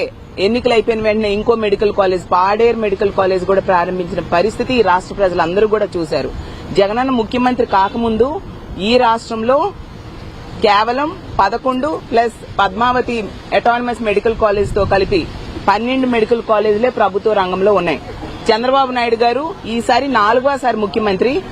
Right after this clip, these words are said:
ఒక్క ప్రభుత్వ మెడికల్ కాలేజ్ అయినా తెచ్చాడా? కానీ ప్రభుత్వంలో ఉన్న ఎమ్మెల్సీలు అలాగే మంత్రి గారు అడ్డగోలుగా చంద్రబాబు నాయుడు గారు మెడికల్ కాలేజీలు తెచ్చేశారని ప్రజలకు మభ్య పెట్టడానికి ప్రయత్నిస్తూ ఉన్నారు.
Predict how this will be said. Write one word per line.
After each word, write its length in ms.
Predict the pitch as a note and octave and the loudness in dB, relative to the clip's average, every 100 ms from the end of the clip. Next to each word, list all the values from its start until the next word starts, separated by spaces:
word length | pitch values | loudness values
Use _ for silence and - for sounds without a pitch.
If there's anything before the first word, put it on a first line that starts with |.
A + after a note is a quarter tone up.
| - - F3 G#3+ | -12 -2 2 2
ఒక్క 200 | - D4 B3+ | 2 -2 0
ప్రభుత్వ 320 | G#3+ B3 C#4+ C4 | 0 0 0 0
మెడికల్ 280 | A#3+ B3+ B3 | 2 0 2
కాలేజ్ 320 | A#3 A3 G#3+ A3+ | 0 2 2 2
అయినా 140 | B3 C4+ | 2 2
తెచ్చాడా? 440 | A3 - G3 E3+ F3 C#3+ - - - | 0 2 0 2 0 -2 -14 -14 -2
కానీ 300 | G3 A#3 C#4 D4+ - - - - - | 2 2 0 -4 -6 -14 -14 -10 -2
ప్రభుత్వంలో 540 | G3 G#3 A#3 C4 B3+ B3 A3+ | 2 2 0 -2 0 0 0
ఉన్న 140 | A3 G3 C#3+ - - - - - F3+ | 0 0 -2 -10 -14 -14 -12 -2 0
ఎమ్మెల్సీలు 600 | G#3 A#3+ B3 B3 A#3 A#3 B3+ - - G3 | 2 2 0 -2 0 2 2 -2 -2 2
అలాగే 240 | A3+ A#3 G#3+ | 2 2 0
మంత్రి 240 | G3+ A3 A3+ | 0 0 2
గారు 200 | A3+ A#3+ A#3+ - F3+ | 2 2 -2 0 0
అడ్డగోలుగా 640 | G3 A#3+ B3 A#3+ A#3 B3 F#3 - - | 2 2 2 2 0 0 -2 -8 -4
చంద్రబాబు 420 | G3 A3 A#3+ B3+ A#3+ | 0 2 2 2 2
నాయుడు 220 | A#3 A3 G#3+ | 0 2 4
గారు 240 | G#3+ G#3+ E3+ B2 F#3 | 4 4 0 0 0
మెడికల్ 280 | A3 B3+ A#3+ | 2 0 2
కాలేజీలు 400 | A3+ A3+ A3 G#3+ G3+ | 2 4 2 2 0
తెచ్చేశారని 720 | F3 B3 A#3+ B3 A3+ B3 A#3+ | 0 0 2 2 0 -2 0
ప్రజలకు 360 | G#3+ G3+ A#3 A#3 | 2 4 2 2
మభ్య 180 | F3 G#3+ A#3 | 2 2 2
పెట్టడానికి 420 | A3+ G#3+ G#3+ G#3+ | 0 0 -2 2
ప్రయత్నిస్తూ 460 | G#3+ F#3+ G3 E3 E3 D3+ | 0 2 -2 -2 -2 0
ఉన్నారు. 220 | C3+ | 0